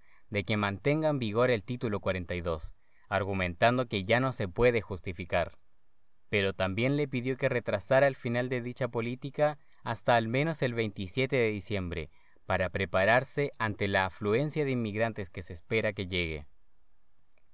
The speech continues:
Si la administración consigue lo que quiere, esta tan controversial política Título cuarenta y dos expirará el veintisiete de diciembre.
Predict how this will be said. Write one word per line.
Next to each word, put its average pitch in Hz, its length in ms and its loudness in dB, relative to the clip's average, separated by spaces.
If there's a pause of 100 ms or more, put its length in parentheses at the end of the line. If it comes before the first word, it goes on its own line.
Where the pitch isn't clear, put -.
Si - 220 -4
la 104 160 4
administración 101 800 0
consigue 117 420 0
lo 98 140 0
que 95 160 -6
quiere, 95 400 0 (360)
esta 143 320 4
tan 147 220 4
controversial 104 680 0
política 98 680 -2
Título 107 400 0
cuarenta 95 340 2
y 92 60 0
dos 120 360 0 (180)
expirará 117 580 2
el 151 100 4
veintisiete 131 640 -2
de 104 180 2
diciembre. 90 640 -6